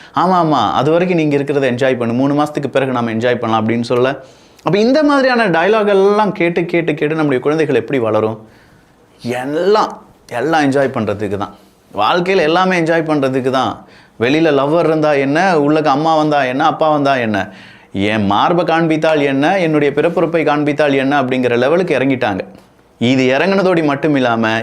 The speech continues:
இதை வச்சு இனிமே கான்ட்ரவர்சியா, "அடுத்த Bigg Boss-க்கு நான் இப்பவே தயாராக வேண்டும்" அப்படின்னு சொல்லி நிறைய பேர் Instagram-லலாம் ரீல்ஸ் போட ஆரம்பிச்சிட்டாங்க.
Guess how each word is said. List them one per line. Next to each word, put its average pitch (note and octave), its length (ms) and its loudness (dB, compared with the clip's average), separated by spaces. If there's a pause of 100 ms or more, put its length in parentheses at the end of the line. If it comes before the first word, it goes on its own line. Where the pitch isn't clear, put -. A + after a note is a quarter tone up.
இதை B2 280 2
வச்சு D#3 340 0
இனிமே D#3+ 240 0
கான்ட்ரவர்சியா, C3+ 880 0 (340)
"அடுத்த D#3 380 2
Bigg E3 200 0
Boss-க்கு G3+ 360 0
நான் F#3 160 2
இப்பவே E3+ 320 0
தயாராக E3+ 580 2
வேண்டும்" D#3+ 300 0
அப்படின்னு C#3+ 260 0
சொல்லி C#3 240 0
நிறைய D3 340 0
பேர் C3+ 420 -2
Instagram-லலாம் C3+ 920 0
ரீல்ஸ் D#3+ 300 -2
போட C3 220 0
ஆரம்பிச்சிட்டாங்க. A2+ 520 -4